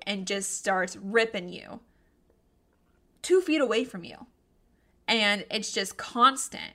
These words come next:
and all you're trying to do is work, and of course you're already having a bad day, it's gonna get on you even more. So try to consider that too if you're one of those people <laughs> who likes to yell at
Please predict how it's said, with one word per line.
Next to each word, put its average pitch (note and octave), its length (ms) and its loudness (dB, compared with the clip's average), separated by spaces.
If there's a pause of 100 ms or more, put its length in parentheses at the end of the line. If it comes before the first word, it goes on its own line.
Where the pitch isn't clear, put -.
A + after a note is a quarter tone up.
(440)
and A3 140 0
all C4 140 10
you're D#4+ 120 4
trying C4+ 220 -2
to A#3 80 -2
do A3+ 220 -2
is G3 100 -4
work, F#3+ 560 2
and G3+ 160 -2
of G3 140 -6
course A#3+ 260 2
you're A3+ 120 4
already G#3 180 4
having G3+ 320 0
a G3 40 -4
bad F#3 320 2
day, G#3 520 6 (200)
it's - 120 -8
gonna A3 260 0
get G3+ 220 4
on G#3 160 2
you G3+ 160 -6
even G#3 360 -6
more. G3+ 480 0
So A3+ 480 8 (220)
try C#4 240 10
to D#4 80 4
consider A#3+ 460 -2
that F#3+ 400 2
too A3 360 -2
if A3 140 -4
you're G#3+ 200 0
one G3+ 160 -2
of G#3 60 -4
those G3 140 -4
people G#3+ 280 -6
<laughs> - 20 -2
who C#4 300 6
likes B3 280 2
to B3 100 -4
yell G3+ 540 4
at A3 480 4